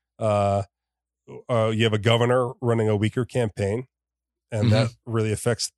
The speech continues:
Speaker 1: that affects the ticket more than anything else. Um, and so, no, uh, I'm, I'm not bullish at all on it. Um, I'm, I'm bracing for impact.
Speaker 2: One last question, and then I'll get you out of here. The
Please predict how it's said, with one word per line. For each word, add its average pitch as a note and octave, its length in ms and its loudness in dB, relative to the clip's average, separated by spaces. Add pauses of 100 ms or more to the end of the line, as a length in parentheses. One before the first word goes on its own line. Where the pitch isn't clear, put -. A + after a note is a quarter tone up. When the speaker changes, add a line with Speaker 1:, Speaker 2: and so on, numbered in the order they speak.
Speaker 1:
that A#2 180 0
affects A#2+ 240 -2
the A2+ 60 -8
ticket A2 260 -4
more G#2 160 -2
than G2 120 -2
anything G#2 280 -2
else. - 400 -4 (640)
Um, G#2+ 340 0
and G2+ 200 -4
so, G2+ 640 -4 (160)
no, A#2 640 0
uh, G#2+ 300 -2
I'm, G#2 160 -6
I'm G#2 120 -4
not G#2 220 -2
bullish G#2 320 -2
at G2+ 100 -2
all G2+ 420 -2 (180)
on G#2+ 180 -6
it. G#2+ 140 -8 (100)
Um, G2+ 260 -8 (460)
I'm, G#2+ 260 -2
I'm A#2+ 180 0
bracing A#2 420 0
for A2+ 140 -2
impact. G2+ 520 -6 (1700)
Speaker 2:
One D3+ 180 -2
last D3 180 0
question, B2+ 380 0
and A2+ 60 0
then A2 100 0
I'll G#2+ 80 -2
get G#2 180 -2
you A2 80 2
out G#2+ 120 0
of G#2 60 0
here. G#2 320 -2 (120)
The A2 720 -2